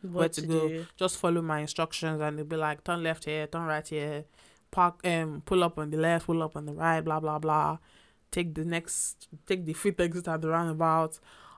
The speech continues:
Speaker 1: all of that shit.
Speaker 2: Right.
Speaker 1: And you just have to do it. And then you do a few maneuvers. Sometimes they take you to a car park and you have to, like, forward bay park or reverse bay park.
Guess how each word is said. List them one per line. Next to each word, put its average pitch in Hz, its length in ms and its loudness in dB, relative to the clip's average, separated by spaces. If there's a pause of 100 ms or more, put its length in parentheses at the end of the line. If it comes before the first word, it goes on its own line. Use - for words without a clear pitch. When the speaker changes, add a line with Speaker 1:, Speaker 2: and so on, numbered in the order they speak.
(120)
Speaker 1:
all 196 160 6
of 180 60 2
that 180 200 8
shit. 156 420 0
Speaker 2:
Right. 170 400 0 (320)
Speaker 1:
And 170 120 -2
you 165 40 0
just 185 140 -2
have 175 180 4
to 160 80 -4
do 156 220 -2
it. 156 220 2
And 160 180 -2
then 160 400 2
you 175 80 -2
do 196 140 4
a 180 80 4
few 190 200 -4
maneuvers. 196 720 0 (300)
Sometimes 180 500 2
they 170 80 0
take 190 220 0
you 185 80 -10
to 156 80 -6
a - 20 -4
car 185 260 4
park 170 540 2 (500)
and 160 420 -2 (200)
you 165 140 -6
have 175 260 -2
to, 160 100 -2
like, 156 240 -2
forward 165 320 -2
bay 160 140 -6
park 160 500 -4
or 151 80 -6
reverse 160 380 -2
bay 165 160 -8
park. 156 680 -8